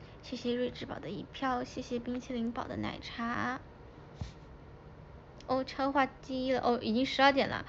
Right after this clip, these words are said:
哦，这三分钟好快呀。<laughs> 还有七分钟哦，大家。谢谢狮子宝的一票，哇，谢谢轮子宝的九十九票，谢谢。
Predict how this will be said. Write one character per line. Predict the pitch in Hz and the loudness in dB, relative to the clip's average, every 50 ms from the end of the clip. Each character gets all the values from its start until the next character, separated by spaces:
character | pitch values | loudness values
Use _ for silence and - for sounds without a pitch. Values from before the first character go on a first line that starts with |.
| - - - - - | -8 -10 -10 6 10
哦， | 359 370 370 | 10 12 12
这 | 359 359 | 10 8
三 | - 349 339 330 | 8 6 6 8
分 | 339 320 320 | 8 8 8
钟 | 330 330 349 | 8 8 6
好 | 330 - | 6 4
快 | - - 311 302 285 277 | 4 6 8 8 10 10
呀。 | 254 254 - 277 330 320 - 339 330 359 - - - - - - | 8 10 10 10 10 12 10 8 6 6 2 -4 -14 -10 0 2
<laughs> | 523 587 587 587 571 554 554 539 494 - - | 4 6 6 8 8 6 6 4 2 -2 0
还 | - 254 | 2 4
有 | 233 240 | 4 4
七 | 233 - - 254 269 262 | 2 0 2 2 4 4
分 | 269 254 254 254 | 4 4 4 4
钟 | 254 240 240 233 | 4 4 4 4
哦， | 226 226 220 | 4 2 2
大 | 233 226 220 | 2 0 -2
家。 | 214 - 214 208 - - - 277 269 - - - - - - - - - - - - - | -2 -2 0 0 0 0 0 -4 -6 -8 -14 -18 -18 -18 -18 -18 -16 -16 -16 -16 -16 -10
谢 | - 254 247 | -6 -4 -2
谢 | 247 233 247 | 0 0 0
狮 | - - 285 269 | 2 2 0 0
子 | 262 262 262 | 0 0 -2
宝 | 254 254 247 | -2 -2 -2
的 | 247 247 | -2 -2
一 | 233 240 247 | -2 -4 -4
票， | 277 - - - 302 294 285 277 262 254 - | -8 -10 -4 0 2 4 4 4 4 4 4
哇， | - - 277 285 285 294 | 6 8 10 10 10 8
谢 | 285 - 294 294 | 8 4 2 2
谢 | - 311 285 | 6 6 6
轮 | 269 262 254 254 262 | 6 6 4 2 2
子 | - 285 | 0 2
宝 | 269 247 233 220 | 4 4 6 6
的 | 208 233 | 6 4
九 | 247 247 254 233 233 | 4 4 4 4 4
十 | 233 269 254 | 2 2 4
九 | 269 247 226 | 4 4 4
票， | 233 - - - 269 269 269 262 254 240 233 233 | 2 -2 -4 -2 2 4 4 6 6 6 4 2
谢 | 240 254 247 247 | 2 0 -2 -4
谢。 | - - - 240 - - - | -6 -8 -6 -4 -2 -2 -2